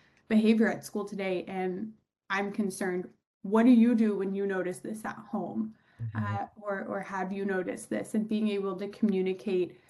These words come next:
Speaker 1: from a position of trust and knowing that, uh, this other adult is looking out for the,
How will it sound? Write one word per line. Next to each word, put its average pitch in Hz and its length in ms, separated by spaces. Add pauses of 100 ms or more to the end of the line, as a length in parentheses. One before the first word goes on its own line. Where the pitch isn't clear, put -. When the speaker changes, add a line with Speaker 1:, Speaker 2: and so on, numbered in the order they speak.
(140)
Speaker 1:
from 214 220
a 185 180
position 208 540
of 170 200
trust 190 480
and 196 180
knowing 190 460
that, 175 320 (420)
uh, 190 300 (640)
this 214 260
other 196 300
adult 180 680
is 214 200
looking 214 340
out 175 240
for 208 80
the, 190 260